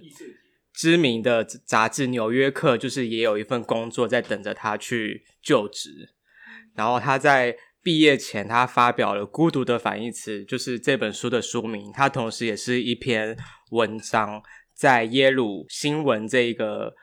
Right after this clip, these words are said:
就是他们学校的一个刊物上面发表了这篇，这篇文章。然后在他毕业的五天之后，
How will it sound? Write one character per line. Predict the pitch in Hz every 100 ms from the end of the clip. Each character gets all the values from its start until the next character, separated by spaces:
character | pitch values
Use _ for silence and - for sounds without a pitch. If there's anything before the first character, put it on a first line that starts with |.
| -
就 | 151
是 |
他 | 151 147
们 | 123
学 | - 110
校 | 151 117
的 | 110 104
一 | 104
个 | 117 110 101
刊 | - 143 156
物 | 147
上 | 117 - 113
面 | 120
发 | 113 120
表 | 120 104
了 | 101
这 | 117
篇， | 113 107 107 - _
这 | -
篇 | 135 120
文 | 117 101
章。 | 98 104 104 - - -
然 | - 120
后 |
在 | 131
他 | 165 156
毕 | 165 143
业 | 139
的 | 117 110 - -
五 | 113 104
天 | 120 113
之 | 113 113
后， | 113 123 113 - -